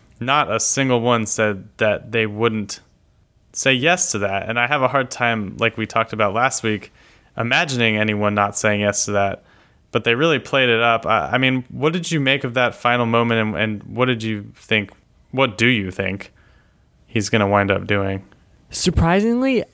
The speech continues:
Speaker 2: I am fairly convinced that Keith is gonna choose to go home. I,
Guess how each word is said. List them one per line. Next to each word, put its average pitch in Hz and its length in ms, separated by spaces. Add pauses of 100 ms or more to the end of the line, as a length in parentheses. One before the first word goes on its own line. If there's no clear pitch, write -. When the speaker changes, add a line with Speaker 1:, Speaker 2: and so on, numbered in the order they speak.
Speaker 2:
I 175 540 (840)
am 165 240
fairly 165 1000 (300)
convinced 131 760
that 120 200
Keith 131 360
is 113 140
gonna 113 240
choose 117 340
to 113 120
go 104 240
home. 98 500 (560)
I, 143 200